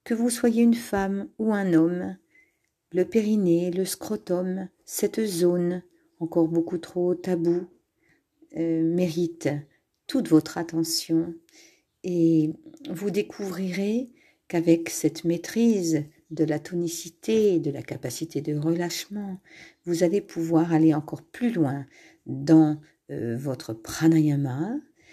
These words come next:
euh, dans le contrôle des énergies vitales et surtout garder, euh, votre santé intacte.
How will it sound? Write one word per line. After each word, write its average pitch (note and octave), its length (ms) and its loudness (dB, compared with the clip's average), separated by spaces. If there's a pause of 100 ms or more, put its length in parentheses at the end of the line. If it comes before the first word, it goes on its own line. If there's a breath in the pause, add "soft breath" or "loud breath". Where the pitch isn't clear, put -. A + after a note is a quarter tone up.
(280 soft breath)
euh, C#3 320 -6
dans C#3 440 -4
le C3+ 120 -4
contrôle F#3 680 -2
des D3+ 240 0
énergies D3 380 0
vitales D3 640 -10 (400 soft breath)
et D#3 80 -2
surtout E3 720 -4 (220)
garder, D#3 840 2
euh, - 1000 -14
votre D3 280 -8
santé C#3 600 -4
intacte. - 600 -10